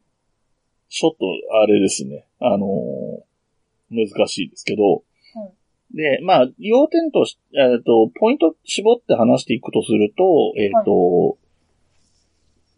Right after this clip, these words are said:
Speaker 1: 昔の古いやつとすごい最近のやつに大きく分かれてて、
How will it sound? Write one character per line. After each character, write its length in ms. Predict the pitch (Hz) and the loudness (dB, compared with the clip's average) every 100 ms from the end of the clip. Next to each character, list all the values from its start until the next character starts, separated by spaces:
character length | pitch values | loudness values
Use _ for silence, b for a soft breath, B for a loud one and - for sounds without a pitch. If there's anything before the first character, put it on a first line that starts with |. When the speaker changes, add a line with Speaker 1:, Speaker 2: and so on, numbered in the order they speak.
| _ _ _ _ _ _ _ - | _ _ _ _ _ _ _ -6
Speaker 1:
昔 500 | 156 170 - 262 - | -2 0 2 0 2
の 120 | 269 | 0
古 400 | 269 - 233 294 | 0 2 2 2
い 60 | 262 | 2
や 160 | 156 - | 2 2
つ 160 | - | -2
と 300 | - 151 117 | 0 4 2
す 160 | - 180 | 2 0
ご 120 | 262 | 2
い 60 | 277 | 2
最 220 | 120 107 | 2 0
近 140 | 117 | -2
の 40 | 110 | -2
や 80 | 104 | -2
つ 100 | - | 0
に 80 | |
大 120 | 113 123 | 0 0
き 140 | - | -2
く 80 | 113 | -4
分 100 | 127 | 0
か 140 | - | 0
れ 80 | 107 | 0
て 120 | - | -4
て、 460 | - 110 104 101 | -2 2 2 -2